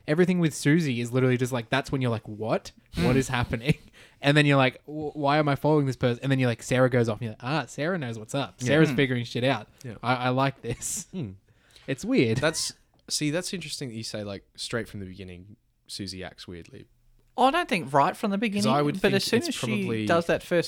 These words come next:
Speaker 3: it's
Speaker 2: dance.
Speaker 3: probably halfway through. Yeah, n-, sorry, yeah, you're
Speaker 2: After
Speaker 3: right.
Speaker 2: the first dance.
Speaker 3: After the dance with Olga.
Speaker 2: Yeah.
Speaker 3: That's, that's probably where she starts acting and she starts embracing whatever it, she doesn't understand what's happening, but she's embracing it. And Sarah is seeing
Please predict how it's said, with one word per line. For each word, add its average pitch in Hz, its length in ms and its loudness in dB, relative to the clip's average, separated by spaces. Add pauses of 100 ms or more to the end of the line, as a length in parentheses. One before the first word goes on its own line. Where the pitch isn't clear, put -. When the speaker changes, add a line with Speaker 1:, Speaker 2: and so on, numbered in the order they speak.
Speaker 3:
it's 143 240 0
Speaker 2:
dance. 262 80 -4
Speaker 3:
probably 143 320 -4
halfway 110 420 -6
through. 98 840 -12 (220)
Yeah, 131 160 4
n-, 117 260 -4
sorry, 120 300 -4
yeah, 113 100 -2
you're 104 120 -2
Speaker 2:
After 175 180 0
Speaker 3:
right. 190 60 -4
Speaker 2:
the 170 60 -2
first 151 300 -2
dance. 127 320 -2
Speaker 3:
After 131 180 0
the 139 100 -6
dance 117 300 -4
with 107 80 -8
Olga. 92 300 -12 (360)
Speaker 2:
Yeah. - 300 -4
Speaker 3:
That's, - 380 -4
that's 113 180 -4
probably 120 240 -4
where 107 220 -4
she - 140 -10
starts 95 380 -10
acting 95 440 -14
and 95 100 -14
she - 120 -10
starts - 200 -6
embracing 98 560 -10
whatever 107 320 -4
it, 101 80 -8
she 160 220 -2
doesn't 151 180 0
understand 123 320 -4
what's 113 120 -10
happening, 113 320 -10
but 101 120 -14
she's 107 280 -6
embracing 98 480 -8
it. 90 160 -14 (440)
And 98 120 -10
Sarah 113 600 0
is 104 160 -8
seeing 113 640 -4